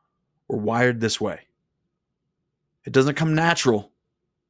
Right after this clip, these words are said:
You've got to accept it, and you gotta be willing, and you gotta make the effort to be coachable on a day in and day out basis.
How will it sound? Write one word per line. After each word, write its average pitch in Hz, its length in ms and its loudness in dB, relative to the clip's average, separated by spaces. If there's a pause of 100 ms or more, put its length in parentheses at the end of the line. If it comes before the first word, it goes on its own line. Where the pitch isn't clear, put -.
(400)
You've 139 100 -14
got 117 100 -2
to 113 80 0
accept 143 420 -2
it, - 100 -6
and - 80 -12
you 120 60 -4
gotta 113 160 0
be 110 100 -4
willing, 113 520 -2 (340)
and 123 80 -8
you 120 60 -4
gotta 120 120 2
make 123 160 0
the - 140 -8
effort 135 260 -4
to 123 60 -6
be 120 140 -2
coachable 113 440 -2
on 113 140 -2
a 104 40 -2
day 127 300 0
in 123 300 -2 (260)
and 117 200 -6
day 107 180 2
out 101 160 -2
basis. 104 460 -6